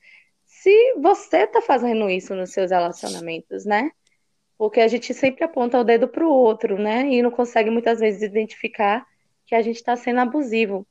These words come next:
Então, uma forma, se você tem essa dúvida, você pode chegar e perguntar pro seu pra-, parceiro, pra sua parceira, "Tem alguma coisa que eu faço que vo-, que te faz mal, que é, que é violento, que é agressiva? O que é?"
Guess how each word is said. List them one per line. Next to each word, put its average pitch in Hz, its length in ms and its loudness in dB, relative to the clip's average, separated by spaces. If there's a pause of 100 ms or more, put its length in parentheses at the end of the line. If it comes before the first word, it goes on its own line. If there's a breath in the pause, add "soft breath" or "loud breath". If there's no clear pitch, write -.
(560)
Então, 240 840 0
uma 233 280 0
forma, 277 520 0
se - 100 -12
você 262 480 -2 (300)
tem 220 200 -6
essa 214 200 -2
dúvida, 220 560 -2
você 233 240 -4
pode - 260 -6
chegar 208 280 0
e 202 40 -2
perguntar 196 600 -8 (400)
pro 208 120 -8
seu 202 180 0
pra-, 196 260 -2 (120)
parceiro, 190 440 -4
pra 190 120 -12
sua 185 180 -8
parceira, 175 560 -10 (320)
"Tem 403 120 -2
alguma 320 240 2
coisa 208 240 2
que 208 100 -6
eu 208 80 2
faço 208 600 -2 (380 soft breath)
que 202 260 -4
vo-, 185 200 2
que 202 580 0
te - 160 -20
faz 190 300 0
mal, 202 380 2
que 208 160 -4
é, 190 180 4
que - 140 -6
é 202 60 2
violento, 190 640 0
que 214 100 -6
é 202 40 0
agressiva? 196 760 -2
O 330 100 -4
que - 220 -6
é?" 175 260 0